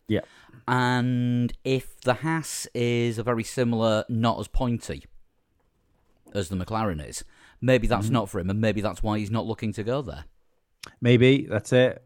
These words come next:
Speaker 1: Uh, that, that very well could be it. Um, it th-, f-, there's only a few drivers on the grid, I think, that can work their way around a problem.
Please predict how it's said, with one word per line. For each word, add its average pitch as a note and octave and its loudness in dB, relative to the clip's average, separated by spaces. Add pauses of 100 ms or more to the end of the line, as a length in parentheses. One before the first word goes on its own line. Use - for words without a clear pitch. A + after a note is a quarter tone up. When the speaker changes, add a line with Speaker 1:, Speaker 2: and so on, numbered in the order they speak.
Speaker 1:
Uh, G#2 0
that, A2+ -2
that G#2 -4
very A2 2
well A2 2
could G#2+ -4
be A2 0
it. G#2+ -2 (540)
Um, G2+ 4 (760)
it A2+ -4
th-, C#3 0 (200)
f-, - -12
there's C3+ 0
only D#3+ 6
a C#3 0
few D#3+ -2
drivers C#3 0
on B2+ -2
the A#2+ -6
grid, G2 -2 (160)
I G2 -6
think, G#2+ -6
that G2 -6
can G2 -8 (540)
work G#2+ 0
their G#2 -4
way F#2+ -2
around F#2+ -2
a F#2+ -10
problem. G2 -4